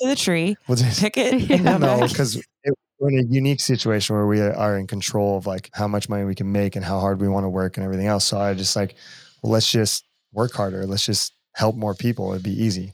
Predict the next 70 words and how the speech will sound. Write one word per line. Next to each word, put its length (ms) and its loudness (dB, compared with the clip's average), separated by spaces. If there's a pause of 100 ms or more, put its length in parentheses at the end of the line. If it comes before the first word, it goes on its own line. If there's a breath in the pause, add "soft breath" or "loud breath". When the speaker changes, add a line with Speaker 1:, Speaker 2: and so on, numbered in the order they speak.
Speaker 2:
you 60 -4
know? 120 2
And 140 -2
so 180 -2
that, 220 0
I'm 80 -2
not 160 0
the 60 -8
best 240 -4
person 360 -6
to 100 -6
do 120 -6
that. 240 -4
So 80 -6
she's 240 -2
been 160 0
doing 160 0
that. 380 0
And 200 0
then 180 0
that 180 0
helps 260 0
us 140 -4
communicate 520 -2
too. 260 2
It's 140 -4
like, 300 -2
you 60 -20
know, 80 -2
what 160 2
do 80 0
we 120 0
wanna 220 -2
do 220 2
with 140 0
our 100 -2
money? 240 -4
Where 180 -4
do 80 -2
we 80 -2
wanna 180 -2
go? 420 0
How 180 -4
are 20 -2
we 80 0
gonna 200 -2
balance 420 -2
this? 280 -2
What 140 -4
are 60 -2
we 40 -4
gonna 140 -2
pay 220 0
for? 340 0
And 180 -2
then 280 2
on 160 -4
top 180 -2
of 60 -4
that, 120 -2
running 280 -2
the 80 -6
business, 560 0
same 240 0
thing 120 0
applies, 480 0
right? 220 -4
So 220 -4
it's 180 -6
like, 300 -6